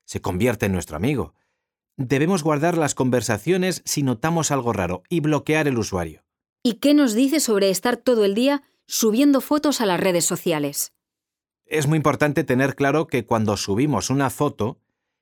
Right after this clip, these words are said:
Speaker 1: hemos perdido el control y estará en Internet para siempre. Además, debemos desactivar la geolocalización antes de subir cualquier contenido para no ser localizados.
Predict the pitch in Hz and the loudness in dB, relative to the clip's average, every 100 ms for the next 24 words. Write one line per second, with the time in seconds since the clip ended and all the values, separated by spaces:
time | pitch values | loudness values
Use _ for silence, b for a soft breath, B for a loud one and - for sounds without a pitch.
0 | _ 104 113 - - 90 123 180 110 95 | _ -2 -2 -2 -4 -2 -2 0 0 -2
1 | 87 - 76 _ _ _ - 117 117 139 | -4 -6 -10 _ _ _ -4 -2 0 0
2 | 180 170 131 165 185 _ - 131 110 - | 0 0 0 0 -2 _ -4 -2 -2 -2
3 | 220 - 80 _ _ _ _ _ _ - | -2 -2 -6 _ _ _ _ _ _ -6
4 | 98 113 175 - _ _ - 113 110 135 | -2 0 0 -4 _ _ -6 -2 0 2
5 | 156 147 131 113 123 131 151 139 135 120 | 2 2 0 0 0 2 2 -2 0 2
6 | 113 110 104 101 90 123 147 185 - 120 | 2 0 -2 0 -2 0 0 -2 -2 -2
7 | 127 160 143 127 120 151 165 - 110 101 | 0 0 0 0 2 0 -2 -4 -4 -4
8 | 95 127 151 - 165 147 165 147 170 170 | -4 -2 -2 0 -2 -2 -2 0 0 0
9 | 123 117 127 123 113 104 87 101 151 90 | 0 0 0 0 0 0 -2 0 -2 -2
10 | - | -8